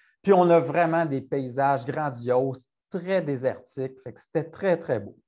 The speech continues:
Puis du soleil, jour après jour. Vraiment, on était vraiment très chanceux.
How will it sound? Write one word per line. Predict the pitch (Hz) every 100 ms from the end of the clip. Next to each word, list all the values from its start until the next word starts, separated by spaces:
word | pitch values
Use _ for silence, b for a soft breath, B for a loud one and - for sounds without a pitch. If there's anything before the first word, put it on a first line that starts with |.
| _ _ _
Puis | 233
du | 190
soleil, | 185 214 170 190 196 185
jour | 147 185 208 202 170
après | 151 151 127
jour. | 127 139 147 143
Vraiment, | 135 135 151 156
on | 139
était | 131
vraiment | 120 143 151 147
très | - 143
chanceux. | - 113 -